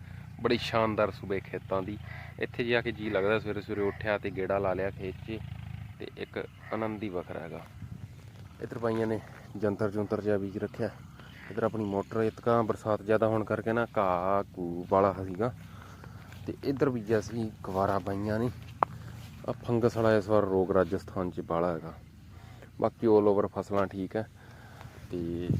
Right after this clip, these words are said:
ਪਿਛਲੇ ਸਾਲ ਨਾਲੋਂ ਇਸ ਵਾਰ ਨਰਮੇ ਵੀ ਵਧੀਆ। ਇਹ ਹੈਗਾ ਨਰਮਾ ਆਪਣਾ, ਜਿੰਨਾ ਵੀ ਹੈਗਾ ਫਲ ਫੁਲ ਫਿਲਹਾਲ ਠੀਕ ਹੈ,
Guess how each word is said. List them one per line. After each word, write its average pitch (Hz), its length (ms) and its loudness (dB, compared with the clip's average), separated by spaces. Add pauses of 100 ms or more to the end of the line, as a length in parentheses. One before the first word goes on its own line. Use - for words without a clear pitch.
(340)
ਪਿਛਲੇ 175 280 6
ਸਾਲ 160 260 10
ਨਾਲੋਂ 165 200 8
ਇਸ 143 100 4
ਵਾਰ 151 180 8
ਨਰਮੇ 143 300 8
ਵੀ 165 140 2
ਵਧੀਆ। 156 400 8 (320)
ਇਹ 135 200 2
ਹੈਗਾ 123 160 0
ਨਰਮਾ 117 340 0
ਆਪਣਾ, 127 260 2 (720)
ਜਿੰਨਾ 107 220 -4
ਵੀ 113 140 -6
ਹੈਗਾ 110 200 -4
ਫਲ 104 200 -6
ਫੁਲ 107 220 -8
ਫਿਲਹਾਲ 101 360 -6 (100)
ਠੀਕ 98 220 -6
ਹੈ, 104 120 -2